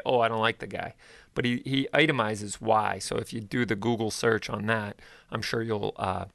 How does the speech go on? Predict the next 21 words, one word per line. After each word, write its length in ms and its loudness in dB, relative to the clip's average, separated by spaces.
you'll, 380 0
you'll 160 -2
be 120 2
able 100 2
to 80 -6
find 380 0
out, 260 -4
you 100 -4
know, 320 -4
a 80 -6
good, 480 2
he 100 -6
makes 240 0
a 20 -6
good 180 2
argument 460 2
as 160 -6
to 120 -10
why 480 -2
he 120 -12
thinks 520 -6